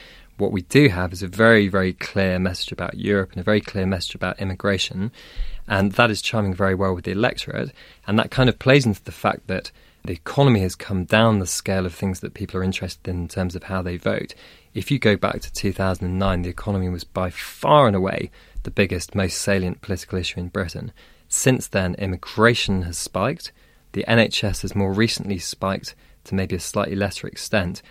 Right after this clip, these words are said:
and ukip are taking votes from people who are particularly worried about these things, and I expect we'll see a ukip manifesto before May, and I suspect it'll be less dodgy than the one in twenty ten, which had an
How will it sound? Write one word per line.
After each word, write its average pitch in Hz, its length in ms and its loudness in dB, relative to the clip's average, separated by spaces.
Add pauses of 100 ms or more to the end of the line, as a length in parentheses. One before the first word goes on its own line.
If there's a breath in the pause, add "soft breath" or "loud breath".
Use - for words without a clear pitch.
(140 soft breath)
and 98 160 0
ukip 120 440 2
are - 20 -4
taking 131 420 0
votes - 440 -6 (320 soft breath)
from - 160 -4
people 95 260 -4
who 90 120 -2
are 90 100 -4
particularly - 520 -6
worried 95 240 2
about 92 260 -4
these 92 240 -4
things, 92 420 -2 (420 soft breath)
and 95 320 0 (180)
I 107 100 4
expect 113 340 0
we'll 101 100 -2
see 101 180 0
a 95 200 2
ukip - 160 -10
manifesto 95 840 -4
before 90 360 -8
May, 92 460 -2 (420 soft breath)
and 98 160 -2
I 92 120 2
suspect 101 480 -4
it'll 92 160 -6
be 95 160 -2
less 98 320 0
dodgy 95 300 -2
than 95 100 -2
the 95 80 0
one 95 100 0
in 92 120 -2
twenty 92 360 -4
ten, 95 260 -2
which - 140 -8
had 98 140 -6
an 92 100 -4